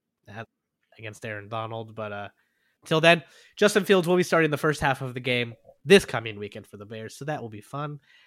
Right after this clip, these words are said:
And I get to watch the whole thing even t-, in its entirety because of my quarantine. So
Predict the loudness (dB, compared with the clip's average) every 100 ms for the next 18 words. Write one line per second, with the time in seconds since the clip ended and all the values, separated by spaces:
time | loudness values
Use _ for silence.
0 | -12 -2 0 0 -4 -2 -2 -2 -8 -6
1 | -8 -8 -8 -14 -20 _ _ -2 -2 -2
2 | -6 -6 -4 -4 -4 -4 -6 -4 -6 -4
3 | -6 -6 -12 -14 -8 -2 -2 -2